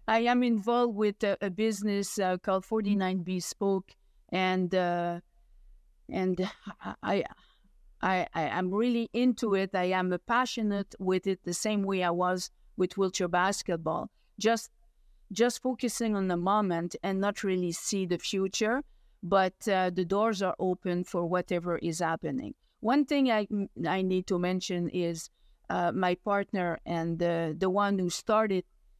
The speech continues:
uh, to make me look good and feel good and be, you know, uh, known the way I am, it's Reg. Uh, Reg has been a tremendous, um,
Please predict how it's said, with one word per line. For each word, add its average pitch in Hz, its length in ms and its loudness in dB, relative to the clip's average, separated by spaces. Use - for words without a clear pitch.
uh, 170 440 -2
to 208 100 -2
make 208 340 0
me 208 280 0
look 190 320 0
good 208 280 2
and 180 200 -4
feel 208 260 0
good 208 340 2
and 175 380 -2
be, 220 320 0
you 196 140 0
know, 196 320 2
uh, 170 320 0
known 220 560 4
the 196 220 0
way 202 240 2
I 175 140 0
am, 180 340 0
it's 185 320 -4
Reg. 170 320 -4
Uh, 170 280 -2
Reg 208 420 2
has 190 440 -2
been 190 260 0
a 170 80 0
tremendous, 190 960 -2
um, 160 560 -2